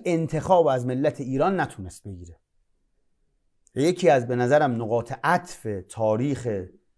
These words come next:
کشور ما کاری است که ما با مغول کردیم که از قوت، از قدرت انتخابمون در یک حرکت اجتماعی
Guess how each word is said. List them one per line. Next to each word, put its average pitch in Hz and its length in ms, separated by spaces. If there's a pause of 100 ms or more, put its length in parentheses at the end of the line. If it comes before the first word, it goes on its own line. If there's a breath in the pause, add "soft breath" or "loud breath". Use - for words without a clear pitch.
(280)
کشور 113 460
ما 139 440 (720)
کاری 143 280
است 175 160
که 147 80
ما 156 100
با 151 100
مغول 120 400
کردیم 90 420 (680)
که 113 100
از 117 260
قوت، 120 640 (180)
از 104 300 (100)
قدرت 123 480
انتخابمون 107 920
در 104 160
یک 120 120
حرکت 110 380
اجتماعی 107 720